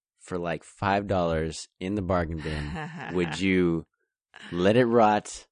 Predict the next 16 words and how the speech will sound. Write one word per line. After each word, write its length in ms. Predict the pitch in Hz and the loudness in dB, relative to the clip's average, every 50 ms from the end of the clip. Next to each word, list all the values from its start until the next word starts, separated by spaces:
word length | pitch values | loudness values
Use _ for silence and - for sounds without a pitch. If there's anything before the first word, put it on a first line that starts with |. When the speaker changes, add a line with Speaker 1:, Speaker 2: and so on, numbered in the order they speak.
| _ _ _ _ - | _ _ _ _ 0
Speaker 1:
or 100 | - 156 | 2 2
would 200 | 165 160 - - | 0 -2 -4 -4
you 320 | 82 82 80 78 76 76 - | -4 -2 -2 -2 -2 -4 -6
rescue 440 | - 80 82 76 73 - - - 73 | -4 -2 -2 -2 -2 -4 -10 -12 -12
it? 260 | - - - - _ | -12 -14 -16 -20 _
Speaker 2:
<laughs> 60 | _ | _
Would 160 | - 190 - - | -14 -12 -12 -12
you 80 | 165 - | -14 -12
let 100 | 175 165 | -12 -12
it 80 | 170 - 147 | -14 -14 -18
rot? 100 | 147 151 - _ _ _ _ | -20 -20 -20 _ _ _ _
Is 120 | _ 185 180 | _ -6 -2
that 180 | 202 196 180 | -2 0 0
your 120 | 190 208 196 | 0 0 0
new 180 | 196 190 208 | 0 0 0
phrase? 540 | 180 - - 170 180 220 262 226 - - - | -2 -2 -4 0 0 0 0 -2 -6 -12 -18